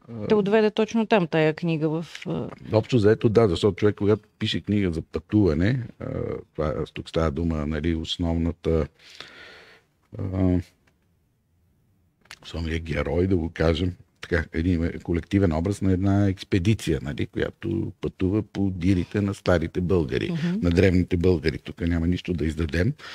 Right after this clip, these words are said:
Speaker 1: защото има няколко предавания публицистични, има един документален филм, който се казва „Българите по дирите на българите“, и те така там с една кола, нали, върват и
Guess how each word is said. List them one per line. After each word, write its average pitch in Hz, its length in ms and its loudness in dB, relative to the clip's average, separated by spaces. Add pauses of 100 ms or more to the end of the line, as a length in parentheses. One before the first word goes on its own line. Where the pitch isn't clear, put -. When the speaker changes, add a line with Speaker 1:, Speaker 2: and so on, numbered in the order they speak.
(420)
Speaker 1:
защото 104 460 0
има 110 400 6
няколко 110 500 2
предавания 92 720 4
публицистични, 98 880 0
има 98 140 6
един 98 160 4
документален 95 800 4
филм, 98 260 2
който 92 280 2
се - 160 -6
казва 95 380 4
„Българите 92 760 2
по 95 220 -4
дирите 98 480 2
на 101 120 4
българите“, 95 560 2
и 127 60 -2
те - 180 2
така - 280 0
там 95 260 0
с - 300 -10
една 92 200 4
кола, 90 380 0
нали, 113 460 0
върват 92 640 -2
и 113 840 -2